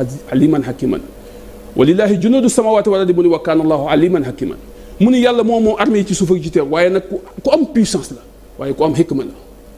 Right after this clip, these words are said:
Mu ni yàlla moom moom a-, asamaan ak suuf yi ci nekk yépp ci armée,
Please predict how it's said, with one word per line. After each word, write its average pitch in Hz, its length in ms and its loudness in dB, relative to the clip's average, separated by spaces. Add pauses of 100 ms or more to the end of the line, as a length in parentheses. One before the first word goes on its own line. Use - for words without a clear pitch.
(280)
Mu 202 100 4
ni 240 80 4
yàlla 247 220 2
moom 247 140 0
moom 226 180 2 (240)
a-, 214 220 -2
asamaan 226 360 0
ak 214 100 0
suuf 190 180 0
yi 202 80 4
ci 220 80 2
nekk 190 180 4
yépp 240 220 -2
ci - 100 -6
armée, 165 260 0